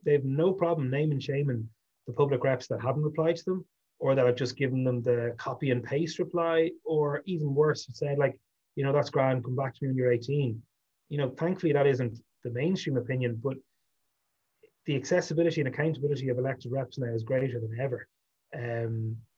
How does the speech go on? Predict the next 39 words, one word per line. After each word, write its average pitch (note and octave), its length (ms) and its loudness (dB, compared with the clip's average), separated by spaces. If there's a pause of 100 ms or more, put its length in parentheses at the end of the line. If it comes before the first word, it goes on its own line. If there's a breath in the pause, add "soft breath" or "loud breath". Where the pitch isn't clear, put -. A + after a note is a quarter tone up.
(160)
and C3+ 100 -2
I C3+ 60 2
think C#3+ 120 -2
that's C#3+ 200 -2
a B2+ 40 -8
good F3+ 240 2 (100)
thing. A2 260 0 (640)
Like, B2+ 220 0 (320)
especially G3+ 400 0
during F3+ 200 2
the D#3 80 0
pandemic, C3 520 0 (140)
when B2+ 280 0
things E3 300 0
have D#3 80 -2
been C3+ 120 -2
so C3+ 140 -2
restricted, B2 540 -2
when A#2+ 120 -4
people D3 260 -4
are A#2+ 100 0
stuck - 380 2
at B2 80 -2
home, A#2+ 400 0 (520)
and, B2+ 600 0 (680)
you D3+ 100 -2
know, C3 240 -2
we C#3 200 -4
use C#3 520 -4
social C3 300 0
media C3 460 0
as A#2 140 -4
a A2 60 -4
tool, D3+ 520 4 (280)
but C3 100 -4
it C3+ 60 2
also E3 300 2
means C3+ 360 -2
that A#2 240 0